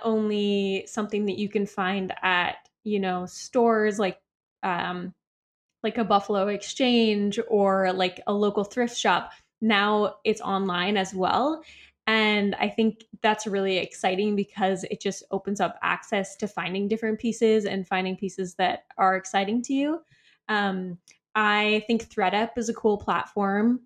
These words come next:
to explore. Like, it's impressive the amount of garments that they're able to kind of,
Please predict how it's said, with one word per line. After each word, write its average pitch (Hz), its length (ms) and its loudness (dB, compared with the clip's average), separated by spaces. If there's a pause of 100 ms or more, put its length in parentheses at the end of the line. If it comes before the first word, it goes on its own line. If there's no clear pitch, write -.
(220)
to 233 120 0
explore. 214 760 2
Like, 196 180 -2
it's 190 140 -10
impressive 202 840 -4
the 196 140 0
amount 185 320 0
of 185 140 -4
garments 180 460 -4
that 185 180 -6
they're 180 160 -2
able 190 300 -2
to 202 120 -12
kind - 240 -8
of, - 220 -8